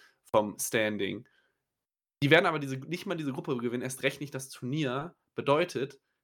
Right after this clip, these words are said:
jemand muss diese Gruppe oder dann später das Turnier gewinnen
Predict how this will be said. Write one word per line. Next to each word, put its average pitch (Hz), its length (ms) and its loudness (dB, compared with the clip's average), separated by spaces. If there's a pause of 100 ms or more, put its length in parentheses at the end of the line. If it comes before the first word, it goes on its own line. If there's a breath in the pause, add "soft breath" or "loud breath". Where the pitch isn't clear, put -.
(920)
jemand 175 240 6
muss 214 140 0
diese 185 220 -4
Gruppe - 340 -2
oder 170 500 0 (280)
dann 123 200 -4
später 135 260 -2
das 117 140 -8
Turnier 170 240 -4
gewinnen 139 480 -6